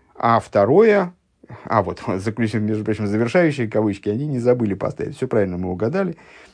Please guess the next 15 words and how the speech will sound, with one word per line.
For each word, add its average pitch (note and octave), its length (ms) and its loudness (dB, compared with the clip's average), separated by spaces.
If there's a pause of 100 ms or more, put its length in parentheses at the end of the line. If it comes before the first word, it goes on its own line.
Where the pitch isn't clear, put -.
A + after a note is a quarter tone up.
(180)
Э, F#2+ 320 -4
то - 80 -8
есть G2+ 140 -4
просто A#2+ 280 -4
там A2 220 -2
забыли G2+ 360 -2
поставить G#2+ 440 -2
открывающие G#2 640 -2
кавычки. G2+ 480 -4
Завершающие G2 560 -6
кавычки, A2 380 -8
вот G#2 200 -6
они G2 200 -6
на F#2+ 140 -4
месте. D#2+ 380 -10